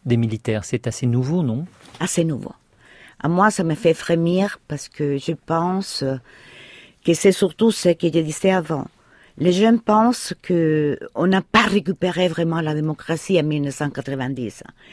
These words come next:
Speaker 2: qu'on s'est fait avoir.
Speaker 1: On n'a pas changé la constitution
Speaker 2: Qu'on
Speaker 1: non
Speaker 2: n'a
Speaker 1: plus.
Speaker 2: pas changé la constitution, qu'on a tout privatisé en dictature et en démocratie. Les congrès,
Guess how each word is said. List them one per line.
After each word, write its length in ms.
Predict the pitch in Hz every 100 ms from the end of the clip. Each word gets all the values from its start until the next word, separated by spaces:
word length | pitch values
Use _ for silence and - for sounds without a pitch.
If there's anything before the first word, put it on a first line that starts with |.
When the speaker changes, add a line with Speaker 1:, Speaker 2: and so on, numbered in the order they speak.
| - -
Speaker 2:
qu'on 100 | 190
s'est 140 | 180 220
fait 140 | 214
avoir. 540 | 196 165 139 - - -
Speaker 1:
On 40 |
n'a 100 | 139
pas 80 | 135
changé 200 | 135 120
la 80 | 117
constitution 560 | 131 - 165 - - -
Speaker 2:
Qu'on 60 |
Speaker 1:
non 60 | -
Speaker 2:
n'a 100 | -
Speaker 1:
plus. 60 |
Speaker 2:
pas 100 | 160
changé 280 | 147 147 143
la 100 | 139
constitution, 840 | 160 151 185 220 208 - 196 196 190
qu'on 220 | - 151
a 80 | 147
tout 240 | - 233
privatisé 880 | 196 180 190 175 - 170 - 214 220 - _ -
en 120 | 170
dictature 840 | 196 220 - 208 - 202 196 196 -
et 100 | 156
en 40 | 156
démocratie. 840 | 175 185 190 - 196 - 214 214 - - - - - -
Les 180 | 202 240
congrès, 640 | 233 220 190 196 208 196